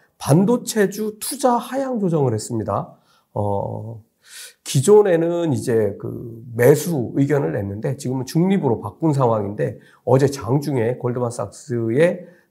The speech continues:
투자 의견 하향 조정이 나왔습니다. 어, 이 의견 조정이 속스나 에스오엑스엘 같은 반도체 이티에프나 반도체주에 어떤 영향을 미칠지 살펴보겠습니다. 마지막으로는, 어, 이 참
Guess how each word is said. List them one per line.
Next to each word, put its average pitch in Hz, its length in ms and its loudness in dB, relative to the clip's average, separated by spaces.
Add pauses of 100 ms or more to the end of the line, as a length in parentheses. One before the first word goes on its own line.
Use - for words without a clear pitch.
투자 175 720 0
의견 135 440 0
하향 180 340 -6
조정이 131 300 -2
나왔습니다. 95 520 -6 (320)
어, 110 140 -2
이 190 200 4
의견 208 380 4
조정이 147 580 -2 (220)
속스나 160 840 2 (200)
에스오엑스엘 147 840 2
같은 202 500 -4 (240)
반도체 143 560 2
이티에프나 131 600 -4
반도체주에 123 920 -2
어떤 110 380 -2
영향을 107 300 -4
미칠지 110 600 -10 (180)
살펴보겠습니다. 127 760 -10 (500)
마지막으로는, 156 800 2 (1120)
어, 92 400 -2
이 117 160 -6
참 214 380 -2